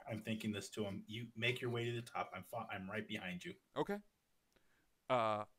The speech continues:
Speaker 2: uh, he will, uh, he turns and then he comes back and then he, like, licks your hand as you're, like,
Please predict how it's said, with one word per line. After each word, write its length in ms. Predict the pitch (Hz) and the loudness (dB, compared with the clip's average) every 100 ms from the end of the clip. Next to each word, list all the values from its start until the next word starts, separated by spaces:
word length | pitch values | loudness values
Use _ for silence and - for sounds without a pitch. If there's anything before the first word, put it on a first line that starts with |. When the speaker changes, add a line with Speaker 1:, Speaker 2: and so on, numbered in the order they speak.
| _ | _
Speaker 2:
uh, 340 | 117 110 107 107 | 4 6 6 4
he 380 | - 127 131 131 120 | 0 -2 2 2 2
will, 280 | 127 123 120 | 2 2 4
uh, 220 | 120 113 - - | 4 4 4 -6
he 140 | - 147 | -6 -4
turns 440 | - 165 170 180 147 | 2 4 4 2 -2
and 100 | 143 | 0
then 80 | 139 | 0
he 80 | |
comes 300 | 131 143 135 | 2 0 0
back 320 | - 123 135 135 | 6 8 8 4
and 120 | 123 | -2
then 100 | 117 | -2
he, 140 | 113 123 | -2 0
like, 180 | 117 - 107 | 0 -2 -4
licks 260 | 117 - - | -4 -4 0
your 140 | 117 98 | 0 0
hand 380 | 107 101 90 90 107 | -2 -2 -4 -6 -8
as 140 | 104 | -4
you're, 180 | 113 101 | -4 -2
like, 220 | 101 98 | -4 -6